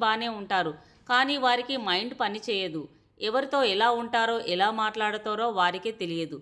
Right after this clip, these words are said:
అన్నీ కరెక్ట్ ఉండి కూడా పిచ్చోళ్ళలాగా ప్రవర్తిస్తుంటారు. మతి స్థిమితం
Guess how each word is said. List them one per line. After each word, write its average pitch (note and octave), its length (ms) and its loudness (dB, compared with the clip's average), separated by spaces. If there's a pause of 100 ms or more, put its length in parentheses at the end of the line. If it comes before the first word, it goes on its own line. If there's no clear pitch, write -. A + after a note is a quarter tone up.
(380)
అన్నీ C4 260 2 (100)
కరెక్ట్ C4 300 2 (100)
ఉండి G#3 200 -2 (100)
కూడా A#3+ 240 4
పిచ్చోళ్ళలాగా A#3 760 2
ప్రవర్తిస్తుంటారు. F3 840 -4 (440)
మతి A#3 280 -2
స్థిమితం C#4 360 0